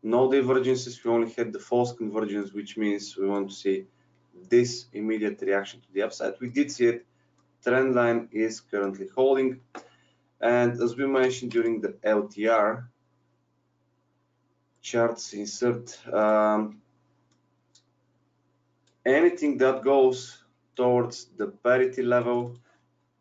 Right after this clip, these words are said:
the trend line and this trend line,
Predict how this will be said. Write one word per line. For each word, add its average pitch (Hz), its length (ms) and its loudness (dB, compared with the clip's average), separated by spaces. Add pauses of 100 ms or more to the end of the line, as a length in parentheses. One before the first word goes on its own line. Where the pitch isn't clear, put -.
(1080)
the 98 180 -4
trend 117 360 0
line 107 460 0
and 92 180 -8
this 117 180 -8
trend 127 240 -4
line, 131 240 -2